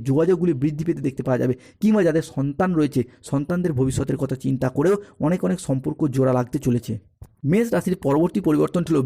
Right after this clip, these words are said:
বিবাহের ফলে ভাগ্যের উন্নতি কিংবা বিবাহের পরে ভাগ্যের উন্নতি। এই বিষয়টি কিন্তু এরপর আমরা মেষ রাশি হিসাবে কে দেখতে পাবো। দু হাজার পঁচিশে এপ্রিল, মে এবং জুন মাসের মধ্যে নিশ্চিত রূপে বিবাহ যোগ দেখতে পাওয়া যাচ্ছে। কেন, দু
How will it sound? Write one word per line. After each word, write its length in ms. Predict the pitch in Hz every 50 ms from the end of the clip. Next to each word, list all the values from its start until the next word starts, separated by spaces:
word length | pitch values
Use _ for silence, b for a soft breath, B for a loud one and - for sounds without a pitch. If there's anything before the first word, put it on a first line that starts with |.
| 110 107
বিবাহের 380 | 156 175 190 202 196 214 208 208 - -
ফলে 180 | 185 170 180 180 139 123
ভাগ্যের 320 | 135 139 135 143 156 147 143 147
উন্নতি 300 | 151 160 180 185 - 202 -
কিংবা 180 | 196 185 190 185 160 127 123
বিবাহের 340 | 147 151 170 160 170 190 185 - _ -
পরে 200 | 143 147 160 202 190 156
ভাগ্যের 280 | 156 156 143 151 151 151 147
উন্নতি। 280 | 147 147 135 135 143 131 B B B B B 180 220
এই 80 | 233 202 156
বিষয়টি 280 | 160 - 180 160 151 147 156
কিন্তু 160 | 160 165 156 185
এরপর 200 | 170 156 - 170 156 139
আমরা 140 | 143 156 147 139 151
মেষ 160 | 185 208 196 - 147
রাশি 140 | 127 123 131 131
হিসাবে 180 | - 147 160 160
কে 80 | - 180
দেখতে 300 | 147 135 135 135 - - 143 139 -
পাবো। 220 | 127 123 123 139 135 131 B B B B B 131 135
দু 80 | 165 190 202
হাজার 180 | 226 214 214 202 -
পঁচিশে 280 | 160 151 - 156 160 - 147 156 156
এপ্রিল, 340 | - - _ - 196 185 151 143
মে 80 | 156 165 160
এবং 100 | 151 160 156 139 110
জুন 140 | 147 170 160 147
মাসের 200 | 143 135 - 139 143
মধ্যে 180 | 139 131 139 135 B B B B - 139 156
নিশ্চিত 360 | 180 196 190 - - 247 233 -
রূপে 160 | 214 196 220 190 143
বিবাহ 180 | 156 156 151 156 151 143
যোগ 80 | 151 143 139 135
দেখতে 180 | 135 - - 139 139
পাওয়া 160 | 127 127 123 123
যাচ্ছে। 260 | - 127 127 - 147 131 B B B B B
কেন, 100 | 190 202 185 147 113 110
দু 60 | 165